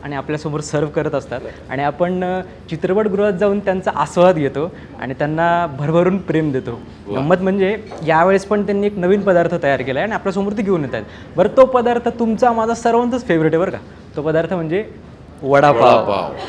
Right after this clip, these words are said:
Speaker 1: So या सिनेमाची सगळी स्टारकास्ट आज आपल्यासोबत बसली आहेत. त्यांना आपण विचारूयात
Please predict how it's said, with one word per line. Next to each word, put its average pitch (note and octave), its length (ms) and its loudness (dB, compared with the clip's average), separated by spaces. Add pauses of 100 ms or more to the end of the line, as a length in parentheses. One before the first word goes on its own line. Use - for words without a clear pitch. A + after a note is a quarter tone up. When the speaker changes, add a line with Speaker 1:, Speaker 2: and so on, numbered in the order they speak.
(160)
Speaker 1:
So E3+ 120 4
या F#3 80 4
सिनेमाची F#3 360 0
सगळी F3+ 260 -2
स्टारकास्ट E3 440 0
आज D#3 80 2
आपल्यासोबत D3+ 440 2
बसली C3 240 -4
आहेत. C#3 200 -8
त्यांना D3 480 -4
आपण D3 180 -6
विचारूयात D#3+ 340 -2